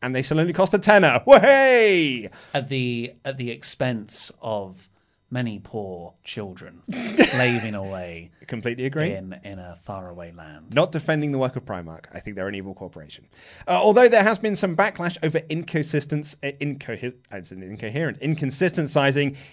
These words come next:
Speaker 1: it's all business, sadly. I don't agree with it, honestly, but the larger market doesn't care.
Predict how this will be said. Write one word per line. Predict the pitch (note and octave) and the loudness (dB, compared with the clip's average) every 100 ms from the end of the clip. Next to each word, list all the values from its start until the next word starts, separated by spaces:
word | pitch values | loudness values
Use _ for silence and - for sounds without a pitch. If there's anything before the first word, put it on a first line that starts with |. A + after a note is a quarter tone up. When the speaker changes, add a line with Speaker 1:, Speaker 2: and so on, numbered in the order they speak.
| _ | _
Speaker 1:
it's | D#3 D#3+ - | -6 -6 -4
all | D#3 E3+ F#3+ G3 | 2 6 6 4
business, | C3+ D#3+ F#3 F#3 D#3+ D#3 | 2 4 4 4 0 0
sadly. | D3+ C#3 B2 G#2+ | 2 2 0 -6
I | F#2+ | -6
don't | A#2 C3 | -6 -4
agree | A#2+ C#3+ | -2 -2
with | C#3 C3+ | 0 0
it, | |
honestly, | C#3 D#3+ D#3 D#3 | 0 0 0 -2
but | D3 | -2
the | C#3+ | -2
larger | C#3 D#3+ F#3+ E3+ | 0 2 2 0
market | C3 B2 D#3 C#3 | 0 -2 -4 0
doesn't | D3+ D#3 D#3 D#3+ | 2 2 0 0
care. | D#3 F#3 D3+ | 4 6 6